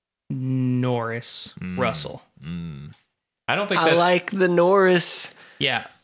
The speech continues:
Speaker 2: I don't
Speaker 1: Unless
Speaker 2: think that's a bad pick. And
Speaker 1: Mm-hmm.
Speaker 2: I, I think that my, I kinda based my pick on the same thing of, like, Sainz. I thought,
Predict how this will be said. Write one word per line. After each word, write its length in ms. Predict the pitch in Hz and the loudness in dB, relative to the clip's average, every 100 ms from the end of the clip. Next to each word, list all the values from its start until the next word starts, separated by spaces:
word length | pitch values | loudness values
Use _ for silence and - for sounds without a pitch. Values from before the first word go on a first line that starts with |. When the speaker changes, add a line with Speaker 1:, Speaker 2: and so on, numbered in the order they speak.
| _ _ | _ _
Speaker 2:
I 60 | 131 | -2
don't 80 | 151 | -2
Speaker 1:
Unless 100 | 147 | -2
Speaker 2:
think 120 | 165 | -2
that's 180 | 139 - | -2 -2
a 40 | |
bad 280 | 120 117 - | -2 -2 -2
pick. 480 | 120 104 95 - - | -2 -2 -4 -12 -10
And 220 | - 120 | -4 0
Speaker 1:
Mm-hmm. 80 | 131 | 2
Speaker 2:
I, 280 | 135 131 139 | 2 0 -2
I 20 | |
think 240 | 147 160 151 | -2 -4 0
that 420 | 131 117 - - | 0 0 -6 -10
my, 480 | 127 143 156 151 - | -2 0 2 0 -2
I 160 | 135 190 | -2 -2
kinda 400 | - 147 165 151 | -4 -4 -2 -2
based 340 | 123 135 - | 0 0 -2
my 160 | 123 120 | -2 -2
pick 280 | 139 113 113 | -2 -2 -4
on 140 | 107 | -4
the 60 | 101 | -2
same 300 | - 107 98 | -2 -2 -2
thing 240 | 113 107 | -4 -4
of, 120 | 101 | -4
like, 220 | 95 95 - | -4 -4 -4
Sainz. 680 | - 107 107 107 107 101 - _ _ _ _ | -2 0 0 -2 -4 -8 -12 _ _ _ _
I 100 | 98 | -6
thought, 560 | 101 107 98 98 95 | -2 0 2 2 0